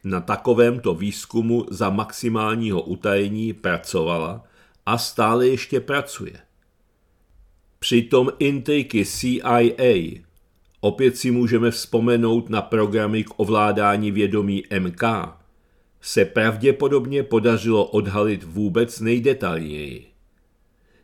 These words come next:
I když zdaleka ne v plném rozsahu, jak se mnozí domnívají. Možná,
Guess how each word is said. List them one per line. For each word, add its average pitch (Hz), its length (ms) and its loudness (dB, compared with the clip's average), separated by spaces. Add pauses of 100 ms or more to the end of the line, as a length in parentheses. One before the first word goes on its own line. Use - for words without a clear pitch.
(120)
I 165 120 6
když 170 260 0
zdaleka 147 460 2
ne 113 140 2
v - 100 -8
plném 120 400 2
rozsahu, 113 760 -2
jak 95 300 -4
se 120 180 2
mnozí 107 420 -2
domnívají. 85 640 -4 (1040)
Možná, 98 800 -2